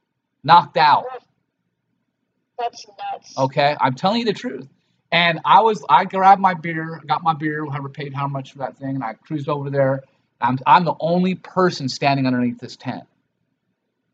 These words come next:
Speaker 1: right? And I'm looking at the sea of crazy sons of bitches out on the other side of this fence,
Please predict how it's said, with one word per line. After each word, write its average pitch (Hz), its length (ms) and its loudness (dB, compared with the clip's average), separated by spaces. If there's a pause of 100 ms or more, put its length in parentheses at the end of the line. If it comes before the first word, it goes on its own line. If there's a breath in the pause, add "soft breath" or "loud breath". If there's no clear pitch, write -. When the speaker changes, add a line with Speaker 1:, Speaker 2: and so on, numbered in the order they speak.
(120)
Speaker 1:
right? 120 320 0 (640)
And 147 220 2
I'm 147 220 2
looking 196 260 -2
at 170 220 0
the 131 80 -8
sea 180 420 -6
of 147 220 -6
crazy 170 480 -4
sons 156 300 -4
of 139 80 -6
bitches 147 360 -6
out 120 160 2
on 127 160 -2
the 123 60 0
other 123 100 0
side 131 200 0
of 120 40 0
this 110 160 -12
fence, 127 480 -4